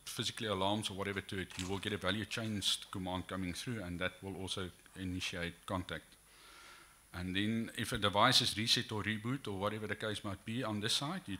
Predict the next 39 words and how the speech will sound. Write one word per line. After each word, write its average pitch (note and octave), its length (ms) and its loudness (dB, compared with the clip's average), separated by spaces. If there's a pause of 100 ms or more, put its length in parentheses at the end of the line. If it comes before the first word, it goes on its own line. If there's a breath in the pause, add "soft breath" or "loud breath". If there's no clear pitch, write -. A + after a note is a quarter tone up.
will F#2+ 140 -4
also, G#2 340 2
on F#2+ 180 0
a F#2 40 -2
boot B2 320 2
command, F2 420 -2
you F2 60 -8
can E2+ 140 -8
actually F#2 320 -8
get F2+ 220 -4
the E2+ 120 0
A F2+ 120 0
C F#2 220 -2
S E2+ 120 -2
to F#2+ 120 -8
respond F2 480 -4
back - 320 -2 (340)
to G#2 120 -6
the E2+ 100 -4
C E2+ 260 -2
P D#2+ 80 -10
E. D#2 140 -8 (3500 loud breath)
And A2 220 4
then A#2+ 400 4
during B2+ 260 4
one C3 120 6
of C#3+ 80 0
the A#2+ 80 -2
previous E3 360 4
sessions, D3+ 320 6
the A2+ 100 -2
A A#2+ 160 0
C A#2 200 0
S A#2 120 2
ordered A2+ 300 -4
the F#2+ 40 -6
device G2+ 360 0
to G#2 100 -6
initiate, D3 680 0